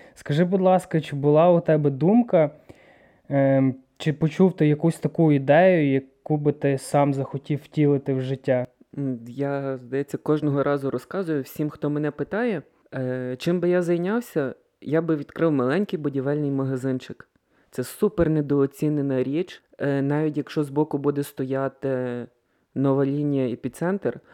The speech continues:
Speaker 2: а краще в маленькому містечку, Рудне, Рясне, м, ще взагалі н-, напівсело, відкриваєш будівельний магазинчик, ти завжди будеш мати гроші. Це прям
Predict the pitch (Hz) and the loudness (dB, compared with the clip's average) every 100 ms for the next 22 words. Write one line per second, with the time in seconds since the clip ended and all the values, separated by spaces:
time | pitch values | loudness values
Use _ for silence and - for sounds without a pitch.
0 | - 143 - 180 175 - 143 147 170 - | -8 -6 -2 0 0 0 0 0 -2 -2
1 | 160 156 147 - 151 147 - - 139 135 | -2 -2 -4 -4 -4 -4 -8 -10 -8 -8
2 | 127 - 147 127 143 160 139 143 139 135 | -10 -16 -6 -2 0 0 0 -2 -2 -2
3 | 131 131 127 131 131 139 139 - 147 147 | -4 -4 -6 -4 -2 -2 -6 -6 -6 -4
4 | 143 139 _ _ _ _ _ 127 131 131 | -6 -8 _ _ _ _ _ -8 -6 -6
5 | - _ - - 160 139 135 147 156 156 | -12 _ -20 -4 -2 -2 -4 -2 0 0
6 | 143 135 131 131 127 123 - _ 143 147 | 0 0 -2 -4 -4 -8 -14 _ 0 0
7 | - 160 151 - 143 156 180 - _ _ | 0 -4 -4 -6 -4 -4 -6 -10 _ _
8 | 127 135 - 143 151 139 139 143 147 143 | -10 -8 -6 -2 -2 -4 -2 0 0 -2
9 | 143 143 151 170 - - 127 120 123 139 | -2 -4 -4 -6 -10 -10 -8 -8 -8 -8
10 | 131 123 120 - 120 113 131 - _ _ | -8 -8 -10 -12 -14 -14 -16 -18 _ _
11 | _ 135 - 131 123 | _ -10 -8 -8 -8